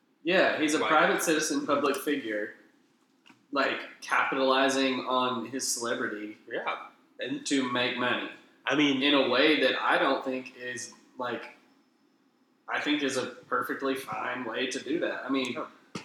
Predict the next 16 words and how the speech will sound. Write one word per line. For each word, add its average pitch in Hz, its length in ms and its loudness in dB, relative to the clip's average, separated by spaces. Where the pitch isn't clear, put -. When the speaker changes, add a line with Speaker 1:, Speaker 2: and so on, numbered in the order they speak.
Speaker 1:
yes, 135 460 0
big 139 320 -2
banks 127 440 -2
are 131 220 2
the 123 180 -2
enemy. 127 600 -6
Sure, 135 360 0
whatever, 110 360 0
cool. 110 400 -2
Fight 107 200 -2
the 104 60 -14
banks, 113 360 -6
Speaker 2:
Right. 101 80 -8
Speaker 1:
break 104 180 -4
'em 107 100 -10
up, 98 220 -8